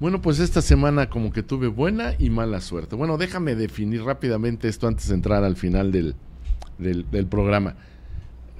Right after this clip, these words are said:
A veces dices, "Bueno, es que tuve buena suerte y tuve mala suerte". La realidad es que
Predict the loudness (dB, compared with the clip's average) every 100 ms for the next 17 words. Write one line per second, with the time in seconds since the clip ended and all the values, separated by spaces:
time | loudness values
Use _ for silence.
0 | 2 6 6 6 2 2 0 0 -2 -2
1 | -2 0 0 0 -2 0 2 2 2 0
2 | -2 -4 -4 -10 -12 -16 -18 -14 -6 -6
3 | 0 2 4 2 0 -2 -2 -2 -2 -6
4 | -8 -12 -12 -10 -2 0 2 2 2 2
5 | 2 2 0 0 -2